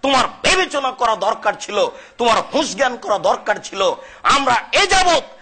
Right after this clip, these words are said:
আমরা কওমি মাদ্রাসার ছাত্র, কওমি মাদ্রাসার শিক্ষক, আমরা ইহুদি খ্রিস্টানকে চিনি না, ওদের সাথে আমাদের কোনো যোগাযোগই নেই, এদের সাথে কোনো আমাদের সম্পর্ক থাকলো না। আর তুমি আমাদেরকে ইহুদিদের এজেন্ট বলে তুমি যে কোনো সময়ে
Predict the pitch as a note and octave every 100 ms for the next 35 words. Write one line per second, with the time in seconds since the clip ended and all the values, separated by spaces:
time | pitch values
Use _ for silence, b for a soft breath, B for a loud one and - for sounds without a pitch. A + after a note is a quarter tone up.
0 | B G#3+ A3 G3+ - G#3 E4 F#4+ E4 C#4
1 | B3+ B3 A#3 G#3 G3+ G3+ A3+ G3+ B2+ B
2 | B - D#4+ G4 F4+ D4+ C4 B3+ B3+ A3+
3 | - A3 - A#3 G3 - B B G#3+ C#4+
4 | B3+ A3+ D#4+ D4 C4+ - B3+ - A#3+ G#3
5 | G3+ - F4+ G4+ E4 C4 G3 - B B
6 | A#3+ C#4 B3+ B3+ C4 B3+ A#3+ A#3 - A3
7 | E3 - D#4+ F4 E4 D4 B3+ A3 - B
8 | B B3 D4+ D4 D4 D4 C#4 B3+ A#3+ A3+
9 | G3+ - C#4+ - - D#4+ D#4+ - A#3+ A3
10 | G3 E3 - B G3 B3+ - B3+ A#3 A3+
11 | G#3 - F#3+ F3 A#3 A#3 F3+ G#3 - A3+
12 | D4+ C#4 A3+ G#3 F3 - B B - D#4+
13 | F#4+ C4+ D#3+ C3 B3 C#4 F#4+ F4+ - C4+
14 | C4+ A#3